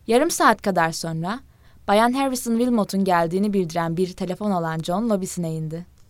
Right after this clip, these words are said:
Anne kız birbirlerini İngilizlere özgü soğukkanlılıkla selamladılar. John, Avril'in çok hoş göründüğünü düşünüyordu. Eskisi kadar zayıf değildi. Onunla birlikte yemek salonuna doğru ilerlerken onun annesi olmaktan gurur duydu.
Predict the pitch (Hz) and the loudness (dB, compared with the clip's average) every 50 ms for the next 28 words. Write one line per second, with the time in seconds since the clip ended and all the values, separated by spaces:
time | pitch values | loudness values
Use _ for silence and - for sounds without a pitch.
0 | _ - - - - - - - - - 240 269 294 285 262 254 - 214 190 180 | _ -20 -20 -20 -20 -20 -20 -20 -6 -2 0 2 2 2 2 2 0 0 0 2
1 | 196 196 190 175 185 185 180 175 180 208 240 247 254 247 226 214 185 190 180 175 | 2 2 2 2 2 2 2 2 2 2 2 2 2 2 2 2 2 2 2 2
2 | 170 170 165 202 214 - - 226 220 - - - 196 180 170 170 170 165 165 - | 2 0 0 -4 -4 -2 0 0 0 0 0 -2 -2 0 0 -2 -4 -4 -4 -6
3 | 196 - - 185 175 170 170 170 170 170 165 160 165 160 156 160 165 - - - | -6 -4 -4 -2 -2 -2 -2 -2 -4 -4 -4 -6 -6 -8 -8 -10 -12 -14 -20 -20
4 | - - _ _ - - - - _ _ - - - - 196 196 185 208 269 311 | -20 -20 _ _ -20 -20 -20 -20 _ _ -20 -16 -2 4 6 6 6 6 2 -2
5 | 339 - - 233 233 240 226 226 202 175 175 214 247 - 277 - 254 233 208 - | -6 -2 2 4 4 4 4 2 2 2 0 -2 -2 -4 -4 -2 0 0 -2 -2
6 | - 190 185 170 170 170 160 170 170 170 165 156 - - 170 165 165 165 165 160 | -2 -2 0 0 -2 -2 -2 -2 -4 -4 -4 -6 -8 -8 -6 -6 -4 -4 -6 -6
7 | 156 165 165 175 180 - - - _ - - _ _ - - - - - - - | -6 -8 -10 -10 -12 -16 -20 -20 _ -20 -20 _ _ -20 -20 -20 -20 -20 -20 -10
8 | - - 185 - - - 202 - 254 233 220 175 165 165 165 156 170 165 202 214 | -4 -4 -4 -4 -4 -6 -8 -4 0 0 2 2 2 0 0 -2 -2 -4 -4 -6
9 | - - 196 180 165 160 151 165 165 165 _ _ _ _ _ - - - - - | -4 -4 -4 -4 -4 -4 -6 -8 -10 -12 _ _ _ _ _ -20 -20 -20 -20 -20
10 | - _ - - - 208 220 262 294 320 330 262 233 220 202 196 - - 190 190 | -20 _ -18 -4 -2 0 2 2 4 4 4 4 4 4 4 4 2 2 2 2
11 | 196 214 233 240 - 240 214 190 180 180 185 202 208 196 196 175 170 170 165 175 | 2 2 0 0 0 0 0 0 0 0 0 0 2 2 2 2 2 0 -2 -2
12 | 175 170 175 190 196 190 180 - 175 170 202 247 - 202 214 214 220 226 233 233 | -2 0 0 0 0 0 -2 -4 -8 -8 -8 -6 -4 0 0 2 2 2 2 2
13 | 226 214 151 - 196 175 170 165 160 156 - - 185 190 202 185 180 185 180 170 | 2 0 0 0 0 0 0 -2 -2 -4 -2 -2 0 0 0 0 0 -2 -2 -2
14 | 160 160 160 151 160 165 175 | -2 -4 -6 -6 -8 -10 -10